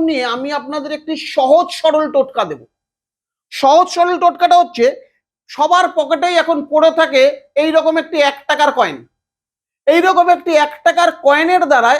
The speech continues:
আপনি আপনার মনের মানুষকে ফিরে পাবেন। কি করবেন? যে কোনো প্রতিপদ তিথি, অর্থাৎ সেটা কৃষ্ণপক্ষরে হোক বা শুক্লপক্ষরে হোক, যে কোনো একটি প্রতিপদ তিথির মধ্যে,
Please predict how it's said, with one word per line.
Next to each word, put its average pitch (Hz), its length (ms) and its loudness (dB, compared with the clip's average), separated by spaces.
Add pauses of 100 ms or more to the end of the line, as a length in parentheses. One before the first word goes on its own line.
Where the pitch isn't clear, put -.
আপনি 269 340 -2
আপনার 311 320 0
মনের 269 320 0
মানুষকে 277 420 -6
ফিরে 202 260 -6
পাবেন। 110 280 -18 (920)
কি 294 80 0
করবেন? 294 360 2 (600)
যে 302 260 2 (120)
কোনো 349 240 2 (240)
প্রতিপদ 320 560 0 (100)
তিথি, 220 300 -14 (160)
অর্থাৎ 254 340 -4
সেটা 269 200 2
কৃষ্ণপক্ষরে 302 760 0
হোক 381 280 4
বা 226 120 -2
শুক্লপক্ষরে 285 840 0
হোক, 180 140 -2 (380)
যে 285 180 0
কোনো 349 240 0
একটি 339 320 -2
প্রতিপদ 294 560 -2
তিথির 320 340 0
মধ্যে, 320 340 0